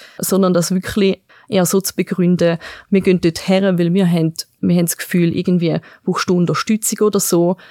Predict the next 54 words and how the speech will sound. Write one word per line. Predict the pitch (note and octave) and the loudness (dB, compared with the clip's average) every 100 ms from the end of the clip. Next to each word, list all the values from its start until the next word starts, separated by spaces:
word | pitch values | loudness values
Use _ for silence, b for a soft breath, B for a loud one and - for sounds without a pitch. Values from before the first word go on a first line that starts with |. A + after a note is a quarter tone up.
| B | B
Und | F3+ F3 E3 - | 0 2 2 -2
wir | - - - G3 F3+ | -10 -6 0 2 4
haben | F3+ | 2
das | - | 0
Gefühl, | - | -2
das | F#3+ - | -2 0
wäre | E3 | 0
die | E3+ | 0
richtige | F3+ - G3 F3+ F3 | -2 -2 -2 0 0
Stelle, | - - F#3 G3+ G3+ B B B | -2 0 2 2 0 B B B
dass | F3 F3+ | -2 0
wir | |
dort | F3 E3+ | 0 0
mal | F3+ E3+ | 0 2
hergehen, | F#3+ G3 F#3+ F#3 F3 | 2 0 0 0 0
dort | F3+ - | 0 -2
kann | E3 | -2
man | D#3+ | 0
dir | D#3+ D#3+ | -2 -2
helfen, | D#3+ F#3+ G3+ - - F#3 F3+ B B | 0 2 2 -2 -2 -2 -2 B B
dort | F3+ | -4
können | - F3+ | 2 2
wir | E3+ | 2
auch | E3+ | 2
schauen, | F#3+ G3 | 2 2
was | F3 - | -2 -2
können | F#3 | 0
wir | F3 | 2
miteinander | E3+ G3+ - G3 F#3 E3+ D#3+ F3 | 2 2 0 -2 0 0 0 -2
machen, | D3+ - E3 E3+ B B | -2 -2 -4 -6 B B
damit | F3+ F3 | -2 0
es | D#3+ D#3+ - | -2 -4 -2
dir | G3 F#3+ | 0 2
nachher | F3+ E3 E3 | 2 0 -2
besser | F3 - - E3 | -2 -4 -4 -4
geht.» | D#3 F2+ - - b b | -4 -6 -8 -18 b b
Also | - E3 | -6 -4
das | - | -4
Ziel | - G#3 G#3 G3 | 0 2 4 2
sollte | F3+ - | 0 -4
wirklich | F#3+ - G3+ G3+ | -6 -4 -2 0
immer | F#3+ F#3+ | 2 0
sein | - F#3+ G3 | 0 0 2
und | F3 E3 | 0 -2
ist | G3+ G3 | -2 -2
es | - | -2
auch | - - | -4 -2
immer, | F3+ F#3 F3+ - B B B | 0 0 -2 -6 B B B
dass | E3+ | -4
es | E3+ | 0
dem | E3+ | -2
Kind | E3 F#3+ | 0 2
und | F#3 | 2
dem | F3 F#3 | 2 -2